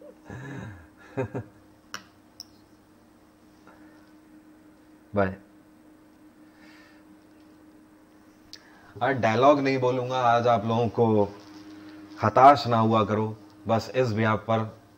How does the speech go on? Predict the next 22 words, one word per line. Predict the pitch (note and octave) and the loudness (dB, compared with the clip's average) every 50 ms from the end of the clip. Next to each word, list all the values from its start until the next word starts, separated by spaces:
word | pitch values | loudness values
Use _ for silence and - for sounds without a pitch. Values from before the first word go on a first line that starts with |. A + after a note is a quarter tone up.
| _ - | _ -4
दो | G#2+ G#2 | -4 0
चार | - A#2 A#2+ B2 A#2+ | 2 4 4 4 4
लाइनें | A2+ A2 G#2+ G#2+ A2 A#2 G#2+ | 2 0 0 0 0 0 0
बोलूंगा। | G#2 G2+ G#2 G2+ G2 G2 G#2 A2+ A2+ - - - - - - - _ _ - - - - - - - - _ _ - - - - - - - - - - _ _ - - - - - - - - - - | 2 2 2 2 0 -2 -2 -4 -6 -12 -20 -20 -20 -20 -20 -20 _ _ -20 -20 -20 -20 -20 -20 -20 -20 _ _ -20 -20 -20 -20 -20 -20 -20 -20 -20 -20 _ _ -20 -20 -20 -20 -20 -20 -20 -20 -12 -8
"लाख | G2+ G#2 A2 B2 C3 D3+ - - D#3+ | -4 -2 4 6 6 6 6 4 0
दलदल | B2 A#2+ C3 C3 B2+ C3+ C#3 C#3 | 2 2 2 4 2 2 2 2
ही | C#3 C3+ | 2 0
सही, | - - A2+ A2 A#2 A#2+ C3 C3 - - - - - - - - - - | 0 -2 -2 -2 -2 -4 -6 -8 -12 -16 -20 -20 -20 -20 -20 -12 -6 -2
पाँव | G#2+ A2+ C3+ C3+ | -2 0 0 0
तो | A#2 C#3+ B2+ | -2 -2 -2
जमाए | G#2+ A2+ A2+ A2+ A#2 A#2 | 0 0 0 0 0 0
रखिए।" | A2+ G#2+ G2 - A2+ A2 G2+ F2+ E2 E2 - G2+ | -2 -4 -4 -4 -4 -4 -4 -4 -6 -10 -10 -8
मैंने | G#2 A2 A#2 A#2 | -6 -6 -6 -6
कहा, | - A2+ A2+ A#2+ | -4 -2 0 0
"लाख | A#2 A#2 G#2+ G#2 A2+ A#2+ | 0 0 0 -2 -2 -2
दलदल | A#2 G#2 G2 A2 G#2+ A2 G#2 A#2+ A#2+ A2+ | -2 -4 -4 -4 -2 -2 0 0 0 0
ही | A2 | -2
सही, | G2+ - G2+ G#2 A2+ | -4 -2 -4 -4 -4
पाँव | B2 - - G#2+ G#2 A2+ B2+ - | -6 -8 -6 -4 -4 -4 -4 -6
तो | - A#2 | -8 -6
जमाए | G2+ G#2+ G2+ G#2 G#2 G#2 G2+ | -4 -4 -4 -4 -4 -4 -4
रखिए, | G2 G2 - - G#2+ A#2 B2 B2 | -4 -6 -8 -8 -8 -8 -8 -10